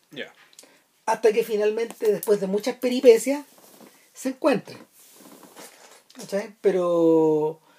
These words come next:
Speaker 2: pero lo que sí ocurre es que en una sección del cuento, sí que es consagrada a vivir en las penumbras, y, y en esas penumbras ella debe vivir como al lado, ponte tú, de un monstruo, de una serpiente,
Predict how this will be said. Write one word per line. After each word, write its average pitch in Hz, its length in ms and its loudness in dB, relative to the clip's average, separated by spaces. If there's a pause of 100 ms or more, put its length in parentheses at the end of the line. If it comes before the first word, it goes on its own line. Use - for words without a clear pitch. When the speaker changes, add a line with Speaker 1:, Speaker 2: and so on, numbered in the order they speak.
(260)
Speaker 2:
pero 170 200 -4
lo 165 120 -2
que 165 120 -8
sí 240 120 -10
ocurre 254 420 -6
es 202 80 -14
que 202 100 -4
en 202 80 -2
una 254 120 -4
sección 302 380 -6
del 269 160 -8
cuento, 170 420 -4 (1300)
sí - 280 -10
que 226 280 -2
es 196 100 -4
consagrada 202 760 -6
a 196 60 -4
vivir 185 300 -8
en 196 140 -8
las 170 120 -8
penumbras, 208 520 -8 (1600)
y, 156 880 0
y 151 60 -4
en 156 80 -4
esas 202 240 -8
penumbras 202 580 -2
ella 190 240 -6
debe 196 160 -2
vivir 190 320 -8
como 170 200 -12
al 160 80 -6
lado, 175 180 0
ponte 170 240 -10
tú, 185 160 -4
de 165 60 -6
un 160 80 -10
monstruo, 185 400 -4
de 170 60 -14
una 165 120 -12
serpiente, 202 640 -10